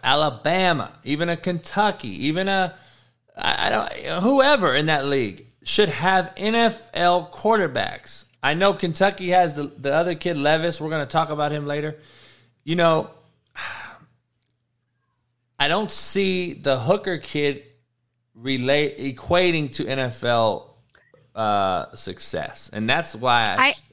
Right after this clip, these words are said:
Speaker 1: I struggle with that. I struggle with the recruiting.
Speaker 2: Well,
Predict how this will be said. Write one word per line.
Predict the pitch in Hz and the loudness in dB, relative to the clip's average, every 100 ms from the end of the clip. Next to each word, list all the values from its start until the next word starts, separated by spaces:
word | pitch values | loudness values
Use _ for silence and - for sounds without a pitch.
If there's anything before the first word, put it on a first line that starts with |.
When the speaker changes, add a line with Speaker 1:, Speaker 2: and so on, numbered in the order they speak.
| - | -8
Speaker 1:
I | - | -8
struggle | - - 170 110 90 - | -6 0 0 0 -8 -10
with | 107 - | -10 -6
that. | 87 76 | -6 -6
I | - | -8
struggle | 107 - 185 147 | -6 -2 -2 0
with | 127 - | -4 -4
the | 113 | -6
recruiting. | 208 254 | 0 4
Speaker 2:
Well, | 262 277 | 4 2